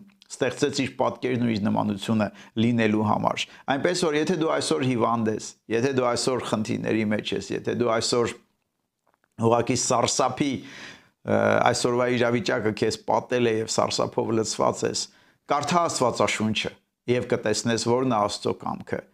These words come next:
Եվ եղիր, գիտես, խելացի ու իմաստուն, Դավիթ թագավորի նման, երբ որ Աստծո ծառան նրան բերեց Աստծո խոսքը, նա իր ձեռքերը վեր բարձրացրեց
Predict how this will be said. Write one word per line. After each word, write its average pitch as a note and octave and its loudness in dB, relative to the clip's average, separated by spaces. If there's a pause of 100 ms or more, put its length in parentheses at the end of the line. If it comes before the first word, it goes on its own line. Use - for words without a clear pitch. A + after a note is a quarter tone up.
Եվ D3 0
եղիր, F3+ -2
գիտես, B2 0 (680)
խելացի D3+ 0
ու D3+ 2
իմաստուն, A2+ 0
Դավիթ F3 0
թագավորի A2 0
նման, G#2 -6 (220)
երբ - -2
որ D3+ 2
Աստծո C#3 0
ծառան C#3+ 4
նրան C3 2
բերեց B2+ 0
Աստծո A#2 0
խոսքը, C3 0
նա A#2 2
իր A#2+ 4
ձեռքերը A#2 0
վեր B2+ 0
բարձրացրեց A#2+ 0